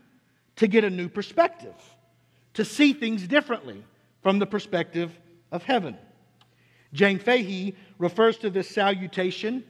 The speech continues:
this, these opening lines, as a subversive declaration,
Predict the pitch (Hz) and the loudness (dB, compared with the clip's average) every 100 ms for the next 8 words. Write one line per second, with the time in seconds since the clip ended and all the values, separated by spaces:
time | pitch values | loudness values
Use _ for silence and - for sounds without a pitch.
0 | - 151 - - 180 - 185 180 170 151 | -14 -14 -10 -4 -4 0 0 0 -2 -2
1 | 143 147 175 208 - - - - 202 240 | 0 0 -2 -6 -14 -20 -2 0 4 2
2 | - 240 185 156 247 302 - 302 269 - | 0 -4 -2 0 0 0 -4 -4 -4 -10
3 | 175 247 254 247 233 254 - 147 | 0 0 2 0 0 0 -4 -12